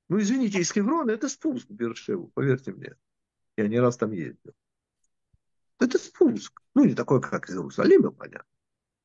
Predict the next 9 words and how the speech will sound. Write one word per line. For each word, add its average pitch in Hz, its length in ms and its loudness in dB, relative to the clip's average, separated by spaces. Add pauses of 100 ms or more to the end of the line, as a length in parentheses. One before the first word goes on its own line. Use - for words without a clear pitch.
(420)
Хеврон 120 280 2
там, 76 160 -6
по-моему, - 240 -18
четыреста - 480 2
метров. 87 320 -10 (1600)
Бершева 104 540 -2
там - 160 -20 (180)
уровень 139 380 4
моря, 92 300 -10